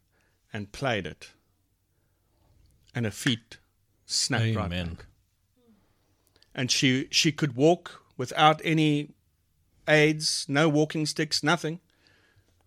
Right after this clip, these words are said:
Speaker 2: Praise God.
Speaker 1: Bought herself a brand new pair of shoes and went to the meeting
Speaker 2: Hmm.
Speaker 1: to testify. And so, uh,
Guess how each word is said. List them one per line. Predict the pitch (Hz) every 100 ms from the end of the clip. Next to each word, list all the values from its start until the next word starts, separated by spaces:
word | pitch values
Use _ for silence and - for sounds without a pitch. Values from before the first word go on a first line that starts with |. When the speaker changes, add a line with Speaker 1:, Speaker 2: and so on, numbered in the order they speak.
| - _
Speaker 2:
Praise | - 107 113 -
God. | 92 95 - - -
Speaker 1:
Bought | 143 147
herself | 151 - 147 139
a |
brand | 135 131 127
new | 135
pair | 131 143 127
of |
shoes | - 131 120 117 - - _ _ -
and | 113 107
went | 107
to | 107
the | 107
meeting | 101 104 110 107 _
Speaker 2:
Hmm. | 139
Speaker 1:
to | 135
testify. | 120 120 107 113 - 98 98 _ _ _ _ _ _ _ _ _ _ _ _ _ _ _ _ _ _ _ - - - - _ -
And | 135 135 123
so, | - 143 131 127 131
uh, | - 123 113 110 107